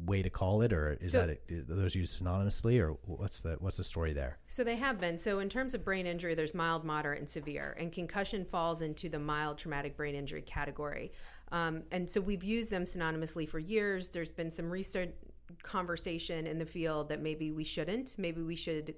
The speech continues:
Speaker 2: consider them differently. Um, and so you'll see it either way. You'll see mild traumatic brain injury or concussion.
Speaker 1: So what are the, what are the warning symptoms? So what are things that would make a parent say,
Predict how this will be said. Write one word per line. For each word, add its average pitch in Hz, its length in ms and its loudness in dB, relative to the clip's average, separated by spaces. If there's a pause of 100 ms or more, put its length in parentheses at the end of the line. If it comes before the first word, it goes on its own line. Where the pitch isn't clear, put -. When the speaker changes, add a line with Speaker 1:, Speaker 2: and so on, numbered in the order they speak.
(120)
Speaker 2:
consider 165 360 -2
them 151 200 -4
differently. 185 600 -4 (360)
Um, 156 540 -2 (640)
and 208 180 2
so 202 320 6
you'll 220 180 4
see 220 220 0
it 175 60 0
either 151 200 0
way. 156 280 -2
You'll 196 80 -2
see 196 180 -2
mild 156 260 0
traumatic 147 360 -4
brain 147 180 -4
injury 143 260 -4
or 139 160 -4
concussion. 135 640 -8 (400)
Speaker 1:
So - 200 10
what 127 260 12
are 160 120 12
the, 131 420 10
what 123 180 8
are 143 60 12
the 127 100 8
warning 107 640 6 (220)
symptoms? - 440 2
So 90 220 4
what 117 260 8
are 147 80 12
things 120 360 6
that 95 180 6 (240)
would 98 180 4
make 98 440 2
a 95 60 2
parent 98 380 8
say, 87 460 4